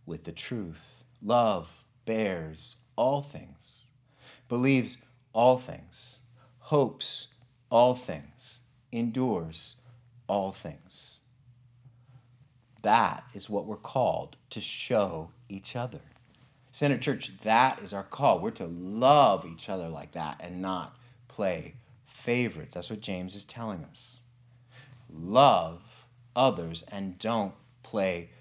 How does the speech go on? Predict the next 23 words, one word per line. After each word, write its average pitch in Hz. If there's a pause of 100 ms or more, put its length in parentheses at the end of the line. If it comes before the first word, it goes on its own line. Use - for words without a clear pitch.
(160)
favorites. - (680)
So 107
where 101
are 92
we? 73 (1000)
Favoritism, 139
we've 131
seen, 113
is 110
contrary 127
to 87
Christianity. 90 (380)
Favoritism 131
violates 113 (240)
the 104
law 101
of 101
love. 90
And 107
lastly, 110 (160)
mercy 113 (240)
triumphs 127 (120)
over 95